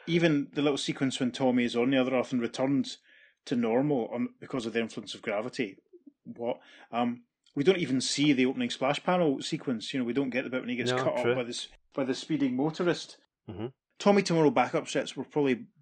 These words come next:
Speaker 1: by definition, quite, you know, almost filler and very disposable. But, you know, there's, there's a
Speaker 2: Yeah.
Speaker 1: lot of potential there. That could have been fleshed out very nicely. You know, a couple
Speaker 2: Mm-hmm.
Speaker 1: more pages. And I loved the robot. I loved the powerful electric man from Neptune, all that stuff. A lot of fun to
Speaker 2: Yep.
Speaker 1: be had there.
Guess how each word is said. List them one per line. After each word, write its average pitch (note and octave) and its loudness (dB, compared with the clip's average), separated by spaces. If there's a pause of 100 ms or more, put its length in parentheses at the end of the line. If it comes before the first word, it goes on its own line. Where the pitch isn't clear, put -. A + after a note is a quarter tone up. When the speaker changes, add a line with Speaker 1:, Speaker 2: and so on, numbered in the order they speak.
(220)
Speaker 1:
by A#2+ -2
definition, A#2+ -2
quite, A#2+ -4
you A#2 -2
know, A2+ -2
almost A2 -4
filler A2 -4
and G#2+ -8
very A2 -4
disposable. B2 -6
But, B2+ -6
you C#3 -6
know, C#3 -4
there's, C3 -6 (100)
there's C#3+ -6
a E3 -4
Speaker 2:
Yeah. - -2
Speaker 1:
lot F3+ 0
of F#3 -18
potential D3+ 0
there. C3 0
That D3+ 0
could D#3+ -6
have D3+ -6
been C3+ -4
fleshed B2+ -4
out B2 0
very A#2 -4
nicely. A2+ -6 (560)
You A#2+ -6
know, - -
a - -16
couple A#2+ -6
Speaker 2:
Mm-hmm. A#2 -2
Speaker 1:
more A2+ -4
pages. A2+ -8
And A2+ -12 (420)
I C3 0
loved F3+ 8
the C#3+ 6
robot. C#3+ 8 (340)
I C3+ 4
loved C#3 8
the - -6
powerful C#3 4
electric C3 0
man B2+ 2
from B2 -4
Neptune, B2+ 0
all C#3 0
that B2 4
stuff. - -2 (320)
A - -2
lot D#3+ 6
of - -4
fun C3 0
to A#2+ -6
Speaker 2:
Yep. C3+ -6
Speaker 1:
be C3 0
had B2 0
there. B2+ -2